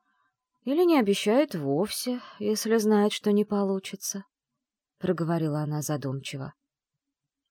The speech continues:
«А он всегда знает». И я поняла. Алиса в курсе необычной осведомленности Тая. Она посвящена в его секрет. Схватила ее за руки и выпалила.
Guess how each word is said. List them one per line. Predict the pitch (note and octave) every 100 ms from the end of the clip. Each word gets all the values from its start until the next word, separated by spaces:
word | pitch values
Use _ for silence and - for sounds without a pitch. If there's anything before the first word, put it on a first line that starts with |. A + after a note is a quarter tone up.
| _
«А | A#3+
он | A3 G#3+
всегда | G#3 G#3 F3 G3+ C4+ F4
знает». | D4+ F#3+ D#3 C#3 C3+ C3+ - _ _ _ _ _ _ _ _ _
И | A#3
я | A3 B3+
поняла. | C4 B3 G#3+ D#3 C#3 - _ _ _ _ _ _ _
Алиса | A#3 A#3 C#4+ D#4
в | -
курсе | E4+ C#4+ G#3
необычной | F#3+ G3 F#3 - F#3+ G3
осведомленности | - G3+ G3+ G3 F#3 F3+ F#3 A#3
Тая. | - G3 C#3 C#3+ - _ _ _ _ _
Она | A3+ A#3
посвящена | A#3+ B3+ A#3 C#4 E4+ D#4 A#3
в |
его | F#3+ E3
секрет. | - - - C#3 - _ _ _ _ _ _ -
Схватила | - G#3+ A#3+ G#3
ее | G3+ G#3
за | A3
руки | A#3+ - D#3+ - -
и | G3+
выпалила. | D3+ C#3+ C#3 C3 A#2 A#2+